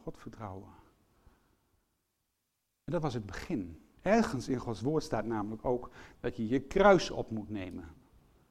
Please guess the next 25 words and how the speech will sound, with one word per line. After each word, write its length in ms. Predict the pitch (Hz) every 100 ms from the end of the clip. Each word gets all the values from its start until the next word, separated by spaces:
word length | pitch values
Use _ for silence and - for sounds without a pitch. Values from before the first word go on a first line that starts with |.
| _ _ _ _ _
Ja, 120 | 92
hallo. 380 | 101 113 98 117 - - - - _ -
Maar 80 | 120
we 60 |
zijn 140 | 127 120
toch 120 | 104
bevrijd? 580 | 107 - 131 143 104 127
Het 140 | 120
is 120 | 123
toch 120 | -
leven? 680 | 107 123 139 147 104 107 127 120
Ik 120 | 127
bedoel, 240 | 117 131
wa-, 260 | 120 - 131
dan 200 | 131 131
is 80 | 131
het 100 | 113
toch 160 | 131
geen, 220 | - 120 120
geen 200 | 123 123
last 320 | 135 131 -
en 80 | 117
geen 160 | 120
lijden 380 | 120 139 143 107
meer? 300 | 95 107 151